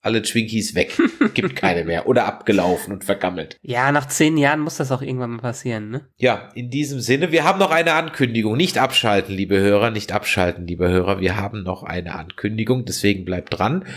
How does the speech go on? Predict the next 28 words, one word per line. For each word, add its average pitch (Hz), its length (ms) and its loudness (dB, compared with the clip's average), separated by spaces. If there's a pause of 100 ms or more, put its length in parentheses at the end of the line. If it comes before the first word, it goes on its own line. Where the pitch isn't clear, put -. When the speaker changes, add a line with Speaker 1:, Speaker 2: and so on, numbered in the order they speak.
(600)
Speaker 1:
Ganz 123 280 -2
kurz, 131 400 2
die 123 120 0
Folge 127 260 2
fanden 123 280 0
wir 120 100 4
gut, 123 220 -2
die 107 80 2
ersten 95 320 0
beiden, 90 280 0
oder? 113 160 0
Gucken 117 240 -4
wir 104 100 2
weiter, 98 280 -2
freuen 104 300 -2
wir 92 60 -4
uns 85 180 -6
drauf. - 380 -12 (140)
Speaker 2:
Ja, 202 240 2
waren 190 240 2
in 143 100 0
Ordnung, 139 540 2
also 135 260 4
schlechter 156 400 0
hat's 131 220 -2
schon 135 140 -2
mal 123 120 4
ausgesehen. 110 560 -4